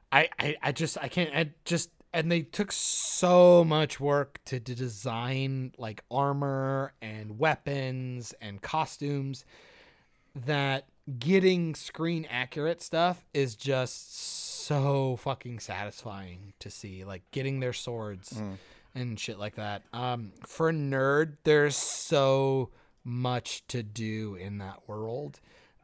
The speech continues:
Speaker 1: that I just refuse to believe that it's just, it's not something you can get lost in.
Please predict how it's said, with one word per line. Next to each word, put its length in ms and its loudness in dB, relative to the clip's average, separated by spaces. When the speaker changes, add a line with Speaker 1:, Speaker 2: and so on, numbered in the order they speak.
Speaker 1:
that 420 -6
I 100 0
just 320 -6
refuse 520 -4
to 100 -6
believe 360 -4
that 280 -8
it's 260 -8
just, 360 -10
it's 260 -6
not 220 0
something 280 -4
you 120 -2
can 160 -6
get 180 -8
lost 380 -8
in. 180 -10